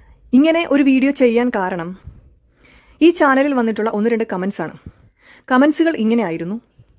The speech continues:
ജയൻ പലരെയും കണ്ണീര് കുടിപ്പിച്ചതുകൊണ്ടാണ് അയാൾക്ക് ഇങ്ങനെ ഒരു പെടുമരണം സംഭവിച്ചത്.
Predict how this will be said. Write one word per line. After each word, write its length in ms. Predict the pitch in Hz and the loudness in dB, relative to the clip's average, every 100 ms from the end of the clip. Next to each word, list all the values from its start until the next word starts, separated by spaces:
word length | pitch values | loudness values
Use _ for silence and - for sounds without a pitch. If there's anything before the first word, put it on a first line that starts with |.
| _ _ _ - - | _ _ _ -20 -4
ജയൻ 320 | 190 269 302 302 | 2 2 2 0
പലരെയും 360 | 262 262 277 269 | 0 0 0 0
കണ്ണീര് 320 | 233 247 262 269 | 0 0 0 0
കുടിപ്പിച്ചതുകൊണ്ടാണ് 720 | 233 233 247 233 214 190 226 196 | -4 -4 -2 -2 -2 -4 -4 -2
അയാൾക്ക് 340 | 220 233 226 220 | 0 0 0 -2
ഇങ്ങനെ 180 | 233 220 | 0 0
ഒരു 80 | - | 2
പെടുമരണം 480 | 226 240 247 190 190 - | 2 4 2 0 -6 -10
സംഭവിച്ചത്. 460 | 170 160 156 160 | -8 -8 -10 -16